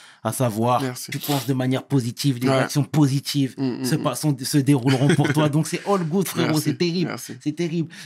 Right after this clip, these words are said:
Speaker 1: Et pour clôturer la page Sniper,
Speaker 2: Mm.
Speaker 1: quand tu vois les frérots se reformer,
Speaker 2: Mm.
Speaker 1: mais juste derrière, se
Speaker 2: Mm.
Speaker 1: tirer un peu dans les pattes,
Speaker 2: Mm.
Speaker 1: c'est,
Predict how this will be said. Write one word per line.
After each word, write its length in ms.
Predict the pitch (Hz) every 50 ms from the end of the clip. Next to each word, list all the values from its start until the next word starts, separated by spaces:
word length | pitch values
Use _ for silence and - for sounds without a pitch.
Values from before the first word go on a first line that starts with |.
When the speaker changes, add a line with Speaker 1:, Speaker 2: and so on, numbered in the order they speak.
| - -
Speaker 1:
Et 240 | 180 185 180 165 - - - _ - - - - 160 147 - _ - - - -
pour 200 | - 170 - -
clôturer 460 | - 196 190 185 - - 190 160 185
la 100 | 175 160 202
page 260 | - 180 165 - -
Sniper, 580 | 170 170 170 165 - - 175 185 185 175 147 143
Speaker 2:
Mm. 200 | 143 139 139 127
Speaker 1:
quand 160 | 139 180 180
tu 160 | 180 - 170
vois 260 | 160 135 147 175 175 165
les 100 | 165 151
frérots 400 | 156 - 160 160 139 147 160 143
se 140 | - -
reformer, 680 | 156 135 151 147 - - 151 135 135 143 147 143 135 - - -
Speaker 2:
Mm. 60 | 131
Speaker 1:
mais 120 | 131 160 151
juste 280 | - 139 156 147 113
derrière, 480 | 110 156 147 123 135 143 139 135 131 -
se 320 | - - - - - 139 143
Speaker 2:
Mm. 80 | 113 -
Speaker 1:
tirer 360 | - - 165 165 147 147 147
un 120 | 143 135
peu 180 | 131 139 151 143
dans 140 | 139 135 135
les 140 | 135 131
pattes, 360 | - - 135 131 117 117 - -
Speaker 2:
Mm. 220 | 131 127 127 123
Speaker 1:
c'est, 180 | 101 - - _